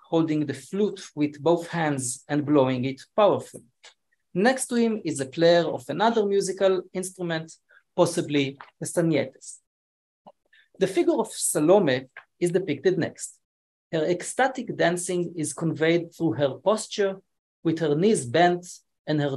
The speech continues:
torso turned in the opposite, uh, direction to that of her legs, conveying her sexual, sexuality, excuse me, and marking her as a temptress,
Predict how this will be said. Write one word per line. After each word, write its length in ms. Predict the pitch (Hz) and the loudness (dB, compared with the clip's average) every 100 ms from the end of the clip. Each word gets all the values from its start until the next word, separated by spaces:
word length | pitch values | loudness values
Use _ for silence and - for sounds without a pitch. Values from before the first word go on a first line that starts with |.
| 131 | 0
torso 520 | 220 220 - 180 165 | 0 0 -2 -4 -4
turned 460 | - 165 147 143 127 | -2 0 0 -2 -6
in 120 | 160 | -4
the 100 | 143 | -2
opposite, 400 | 123 117 120 123 123 _ | -2 -2 -8 -10 -12 _
uh, 500 | - 135 127 127 123 | -6 -2 0 0 -2
direction 440 | 127 147 202 - 160 | -2 0 0 -2 -6
to 80 | 151 | -4
that 200 | 120 - | -4 -6
of 100 | 120 | -8
her 100 | 123 | -6
legs, 480 | 131 220 220 - - _ _ - | 0 0 0 -6 -14 _ _ -2
conveying 500 | 185 175 151 147 147 | 0 2 2 2 0
her 140 | 143 | -2
sexual, 580 | 156 - - 165 165 - _ - | -4 -6 -6 -6 -8 -10 _ -14
sexuality, 680 | - - 147 156 185 185 | -10 -6 0 2 2 -2
excuse 300 | 170 - 160 | -8 -8 -8
me, 100 | 165 165 _ _ _ _ _ _ _ | -10 -12 _ _ _ _ _ _ _
and 160 | 165 160 | 2 4
marking 400 | 190 190 196 175 | 4 2 -2 -4
her 460 | 135 147 147 151 _ | 0 2 2 -2 _
as 140 | 139 127 | -6 0
a 80 | |
temptress, 560 | 156 190 190 175 165 | 2 2 2 -4 -4